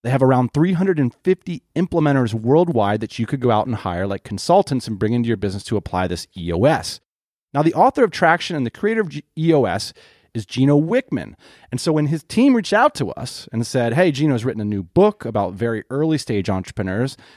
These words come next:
He would like to come on your show," we were like, "Yeah, we, yeah, let's talk to the guy who wrote this book that had such an enormous influence." Now, boss man, today you are the interviewer in chief as well as the implementer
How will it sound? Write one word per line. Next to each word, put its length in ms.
He 140
would 120
like 180
to 60
come 220
on 80
your 80
show," 260
we 120
were 120
like, 220
"Yeah, 380
we, 200
yeah, 300
let's 220
talk 280
to 100
the 100
guy 300
who 120
wrote 320
this 260
book 200
that 100
had 240
such 220
an 120
enormous 640
influence." 480
Now, 280
boss 240
man, 140
today 180
you 220
are 80
the 200
interviewer 560
in 80
chief 220
as 160
well 180
as 100
the 180
implementer 580